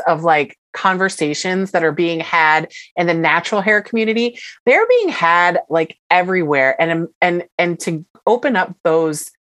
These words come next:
authentic voices and hear, like, I would love, I would love for us to share, like, any of the people that, like, you, <laughs> you, like, that person, I believe them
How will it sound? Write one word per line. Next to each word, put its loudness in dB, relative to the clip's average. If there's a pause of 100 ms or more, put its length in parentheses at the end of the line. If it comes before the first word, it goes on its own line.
(280)
authentic 0
voices -2
and -2
hear, -2
like, -2
I 2
would 0
love, 4 (960)
I 2
would 0
love 4
for 2
us 2
to -6
share, 2
like, -2
any 0
of -2
the -2
people -2
that, 0
like, 0 (500)
you, 0
<laughs> -12
you, 2 (260)
like, 0 (480)
that 2
person, 2
I 4
believe 0
them -6